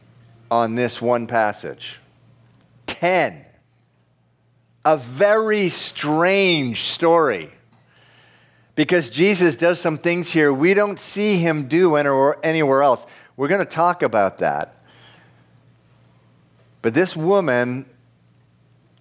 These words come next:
I am confident you will agree by the time we finish looking at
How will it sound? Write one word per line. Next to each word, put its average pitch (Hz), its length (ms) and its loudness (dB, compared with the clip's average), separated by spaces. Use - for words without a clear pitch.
I 135 140 2
am 135 420 -2
confident 120 960 -2
you 123 220 0
will 131 180 2
agree 123 420 0
by 101 220 0
the 104 80 -2
time 127 580 -4
we 117 400 2
finish 117 720 -4
looking 123 480 -4
at 92 300 -2